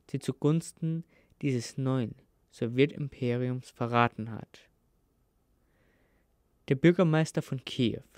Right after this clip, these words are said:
Vitali Klitschko, sagte, das ist unterlassene Hilfeleistung und Verrat an Freunden.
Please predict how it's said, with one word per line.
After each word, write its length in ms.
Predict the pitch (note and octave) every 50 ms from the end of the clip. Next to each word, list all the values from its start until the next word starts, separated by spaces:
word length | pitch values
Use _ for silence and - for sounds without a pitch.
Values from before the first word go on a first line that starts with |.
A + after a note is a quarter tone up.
| - _ _ _ _ -
Vitali 320 | D3+ D3+ F3 D#3+ D3+ D3
Klitschko, 580 | - - - - C3+ A#2+ - - - - G2 G#2+
sagte, 640 | - - - A#2 A#2 A#2+ - - - C#3 C#3 C#3+ - _ _ _ _ _ _ _ _ _ _ _ _ _ -
das 180 | - C#3 C3
ist 160 | C3 A#2 - -
unterlassene 720 | - F#3 F3+ - - F3 D3+ D3 D3+ D3 - - D3 C3+
Hilfeleistung 920 | B2+ - D#3+ E3 F3 E3+ - C3 A#2+ A#2 A2 G#2+ - - - A#2 G#2+ - - -
und 120 | - B2+ -
Verrat 560 | - B2 A2+ - B2+ B2 B2+ C3+ C#3+ - -
an 60 | C#3+
Freunden. 640 | - - - - B2+ B2 A#2+ A#2 A2+ - G#2 G#2+ -